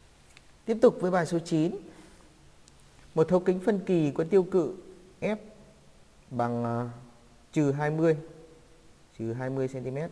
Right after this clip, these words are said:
Các bạn nhớ là thấu kính phân kỳ thì tiêu cự âm. Vật sáng A B là một đoạn thẳng đặt vuông góc với trục chính của thấu kính cho ảnh bằng nửa vật. Xác định vị trí vật và ảnh, tức là tìm G và G gì nhỉ? G phẩy.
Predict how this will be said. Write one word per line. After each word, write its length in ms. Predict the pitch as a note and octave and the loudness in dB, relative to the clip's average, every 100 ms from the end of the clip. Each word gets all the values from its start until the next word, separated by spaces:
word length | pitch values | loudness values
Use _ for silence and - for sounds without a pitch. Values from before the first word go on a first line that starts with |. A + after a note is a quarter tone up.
| - | -6
Các 60 | |
bạn 240 | C#3 G2+ G2 | -6 -6 -6
nhớ 240 | G#2+ A#2+ | -4 -4
là 200 | D#3+ C#3+ | -4 -6
thấu 180 | A2+ B2+ | -6 -10
kính 180 | B2 C3 | -10 -10
phân 180 | D#3 B2+ | -10 -6
kỳ 220 | C3+ G#2+ | -6 -6
thì 100 | A2 | -8
tiêu 180 | - A#2+ | -8 -8
cự 100 | - | -8
âm. 180 | - A#2+ B2 - - - - - - - - - | -4 -4 -4 -12 -20 -20 -20 -20 -20 -20 -20 -2
Vật 180 | D3+ | -2
sáng 220 | D3+ F3 G#3+ | 0 -2 0
A 120 | A#3 | 2
B 80 | G3 | 4
là 220 | F#3+ F3+ | 4 4
một 200 | D#3 D3 | 0 -2
đoạn 140 | C3+ - | -4 -4
thẳng 240 | C#3 G2 | -6 -4
đặt 120 | A#2+ C3 | -4 -4
vuông 160 | C#3+ D#3+ | -2 0
góc 160 | F3+ F#3 | 0 -4
với 100 | F#3 | -8
trục 120 | C3+ - | -10 -6
chính 240 | C3+ C3 F3 | -4 -4 -4
của 100 | A#2+ | -6
thấu 160 | C3 | -4
kính 380 | C#3 C3 B2+ G3 - | -4 -4 -4 -8 0
cho 100 | F3 | 0
ảnh 360 | - - C3 | 0 -6 -6
bằng 260 | D3+ C3+ A2 | -2 -2 -2
nửa 140 | A2 | -4
vật. 180 | D3 C3+ - - - - - - - - - _ _ | 0 -2 -2 -18 -20 -20 -20 -20 -20 -20 -20 _ _
Xác 180 | - A3 | -8 -4
định 180 | G3 F3 - - | -4 -6 -10 -14
vị 220 | A#2 B2+ G2+ - | -8 -6 -6 -10
trí 320 | - A#2 C#3+ - - | -6 -4 -4 -10 -6
vật 140 | B2 - | -6 -4
và 100 | F#2+ | -8
ảnh, 180 | E2+ C3+ - - | -8 -14 -16 -16
tức 140 | - C3+ | -10 -6
là 140 | B2 A2 | -6 -6
tìm 460 | B2 A2+ A2 G#2+ G#2 G#2+ | -6 -4 -4 -6 -8 -2
G 60 | C#3+ D3 C3+ | 0 2 0
và 320 | A2+ A2 A2 A2 | -4 -6 -8 -8
G 100 | A2+ | -8
gì 300 | A#2+ A2 G#2 | -8 -8 -10
nhỉ? 100 | G2+ G#2 - - | -10 -14 -20 -10
G 60 | A2 - | -10 -10
phẩy. 140 | - | -14